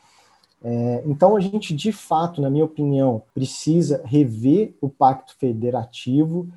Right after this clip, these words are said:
rever as obrigações e os recursos, pra gente ter mais recursos, pra gente ter mais, é, capacidade alocada nos municípios, porque no final do dia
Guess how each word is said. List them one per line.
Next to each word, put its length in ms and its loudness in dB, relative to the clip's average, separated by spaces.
rever 600 0
as 160 0
obrigações 760 -2
e 40 -4
os 120 -6
recursos, 680 -4
pra 140 -2
gente 280 -4
ter 300 2
mais 340 -2
recursos, 520 0
pra 120 -6
gente 240 -4
ter 100 -2
mais, 560 -2
é, 180 -2
capacidade 840 0
alocada 480 2
nos 240 -4
municípios, 580 -2
porque 460 2
no 100 0
final 280 2
do 120 4
dia 560 0